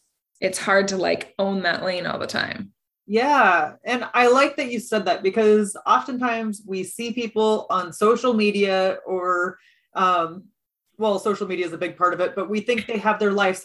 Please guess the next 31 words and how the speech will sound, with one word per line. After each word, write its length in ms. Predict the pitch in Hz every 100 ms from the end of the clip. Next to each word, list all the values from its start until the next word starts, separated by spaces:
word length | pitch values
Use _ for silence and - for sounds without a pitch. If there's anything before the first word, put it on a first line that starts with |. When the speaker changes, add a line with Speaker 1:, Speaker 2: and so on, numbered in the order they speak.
| -
Speaker 2:
all 320 | 202 196 190
put 220 | 190 202 -
together 360 | 196 185 165
and, 100 | 170
like, 220 | 175 170 _
everything 420 | 226 262 262 254
is 160 | 247 240
perfect. 420 | 208 185 185 180
Nothing 380 | 190 247 269 247
is 140 | 233
ever 480 | 226 214 214 214 -
hard 360 | - 202 202 190
for 120 | 208
Marie 340 | 202 196 196 196
or 100 | 196
for 160 | 208
Steph, 400 | 196 - 170 165 -
you 140 | 208
know, 200 | 196 180
like, 320 | 190 180 175 - _ _ _ _ -
um, 360 | 196 185 170
they 80 | 196
don't 140 | 233 233
ever 180 | 220
have 140 | 214 214
any 180 | 208 196
hardships. 640 | 190 214 196 - 185 -
But 300 | - 202 -
the 80 | 196
truth 320 | - 269 247
is, 440 | 269 233 190 190